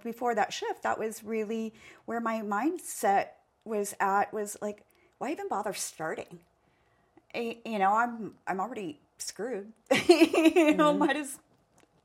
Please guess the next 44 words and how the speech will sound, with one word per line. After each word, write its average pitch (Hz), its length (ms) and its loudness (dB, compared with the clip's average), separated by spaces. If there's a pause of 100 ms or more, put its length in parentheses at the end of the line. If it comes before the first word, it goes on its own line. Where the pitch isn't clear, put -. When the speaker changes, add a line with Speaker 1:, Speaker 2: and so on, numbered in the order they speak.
(120)
Speaker 2:
Or 190 140 0
it's 180 100 -2
just - 160 -8
not 165 120 -4
gonna 151 140 -8
get 135 140 -8
better. - 260 -4 (120)
It's 226 140 -2
Speaker 1:
It's 165 100 -4
Speaker 2:
not - 100 -4
Speaker 1:
not - 100 4
Speaker 2:
gonna 269 140 0
do - 0 -
Speaker 1:
gonna - 0 -
get 226 160 -2
Speaker 2:
anything. 208 120 -2
Speaker 1:
any 190 80 -8
better. 226 640 -2
Speaker 2:
And 214 120 2
you 202 80 2
don't 247 240 2
know 196 180 2
that 156 300 0
until 165 260 -6
you 165 120 -4
start 151 500 -4 (220)
doing 143 360 -2
things. 110 500 -12
Speaker 1:
Yeah. 208 480 4
Speaker 2:
And 165 260 -4
it's - 160 -8
just - 180 -6
like 190 160 -2
everything 160 280 -2
sounds 156 320 -6
so, 135 420 -6
you 147 80 -12
know, 131 100 -10
basic, 127 500 -6 (400)
but 156 140 -8
the 170 80 2
more 233 260 0
you 277 140 0
do, 147 540 -4